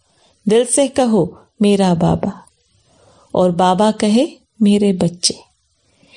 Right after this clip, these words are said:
इसी स्नेह के सागर में समा जाओ।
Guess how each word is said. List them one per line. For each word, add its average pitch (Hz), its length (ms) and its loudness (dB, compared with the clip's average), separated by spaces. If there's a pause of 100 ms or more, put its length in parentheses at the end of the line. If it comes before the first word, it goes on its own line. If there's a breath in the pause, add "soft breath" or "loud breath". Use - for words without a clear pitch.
(180 soft breath)
इसी 269 340 0
स्नेह 277 480 0
के 254 220 0
सागर 202 480 0
में 254 200 0
समा 202 420 0
जाओ। 180 320 -2